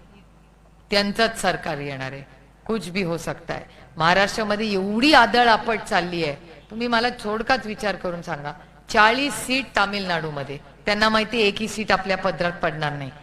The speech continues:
एका दिवसात चाळीसच्या चाळीस सीट मतदान आहे. युपी मध्ये ऐंशी सीट आहेत,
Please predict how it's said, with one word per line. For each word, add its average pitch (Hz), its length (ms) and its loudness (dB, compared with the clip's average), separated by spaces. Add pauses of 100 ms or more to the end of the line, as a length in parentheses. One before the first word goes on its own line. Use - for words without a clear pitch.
(180)
एका 220 300 4
दिवसात 226 420 0
चाळीसच्या 214 640 0
चाळीस 196 340 0
सीट 285 240 0 (320)
मतदान 170 460 2
आहे. 127 100 -8 (2000)
युपी 240 340 2
मध्ये 233 400 2
ऐंशी 240 400 0
सीट 269 340 0
आहेत, 202 180 4